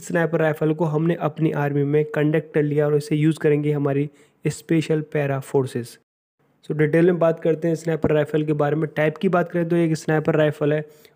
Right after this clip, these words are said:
ओरिजिन है फिनलैंड की। इन सर्विस की बात करें तो टू थाउजेंड से लेके अभी तक इसे यूज़ किया जा रहा है। डिज़ाइन की बात करें तो इसके कई वेरिएंट्स हैं। जो टीआरजी ट्वेंटी वन और टीआरजी फ़ोर्टी वन था,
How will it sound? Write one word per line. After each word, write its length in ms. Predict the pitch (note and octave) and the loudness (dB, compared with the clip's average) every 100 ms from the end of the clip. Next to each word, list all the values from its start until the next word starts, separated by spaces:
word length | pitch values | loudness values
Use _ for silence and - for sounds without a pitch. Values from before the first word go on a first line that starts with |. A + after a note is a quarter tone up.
| - | 2
ओरिजिन 420 | D#3+ E3 F3 F#3+ | 4 4 2 2
है 140 | F#3 F3 | 0 -2
फिनलैंड 540 | - E3 E3 E3+ E3 | 0 4 4 4 0
की। 220 | - E3+ - F3+ | -4 -6 -2 2
इन 120 | F#3 | 2
सर्विस 300 | F#3+ F#3+ F#3+ | 4 2 2
की 140 | G3 E3+ | -2 0
बात 240 | E3+ E3 | 0 0
करें 140 | D3+ D3+ | 0 0
तो 120 | D#3+ D#3 _ _ | -2 -4 _ _
टू 120 | G#3 G#3 | 0 0
थाउजेंड 420 | E3+ E3+ F3+ F3+ | 0 2 4 2
से 160 | F3 E3+ | 0 -4
लेके 280 | D#3+ E3 - - | -2 -4 -8 -4
अभी 240 | D3+ D#3 F3 | -2 -2 -2
तक 160 | E3+ | -2
इसे 180 | D#3+ E3 | -2 -2
यूज़ 260 | D#3 D#3 D3+ | -2 -2 0
किया 160 | D#3 | 2
जा 140 | D3+ C#3+ | 2 0
रहा 120 | C#3 | -4
है। 100 | D#3 - _ _ _ C#3+ | -8 -14 _ _ _ 0
डिज़ाइन 420 | C#3 D#3 F3+ F3+ | 2 4 2 0
की 100 | G3 | 0
बात 220 | F#3 F3+ | 0 2
करें 160 | F3+ F3 | 0 0
तो 100 | F3 | -4
इसके 200 | - F#3 - | -4 -6 0
कई 220 | F3+ F#3 | 2 4
वेरिएंट्स 540 | E3+ D3+ C#3+ B2+ - | 2 2 0 -2 -4
हैं। 100 | B2+ - _ _ - _ - | -6 -8 _ _ -20 _ -2
जो 80 | D#3 | -2
टीआरजी 520 | - F3+ F3+ F3+ F#3 | 2 2 4 2 0
ट्वेंटी 380 | F3+ E3+ E3 F#3+ | 0 0 2 2
वन 120 | F#3 | 2
और 160 | F3+ F3 | 0 -2
टीआरजी 420 | F3 F3+ F3 E3+ F3 | 0 0 0 -2 -6
फ़ोर्टी 460 | - E3 D#3 F#3 | -2 -2 0 0
वन 180 | E3+ D#3+ | 2 0
था, 200 | D3+ | -2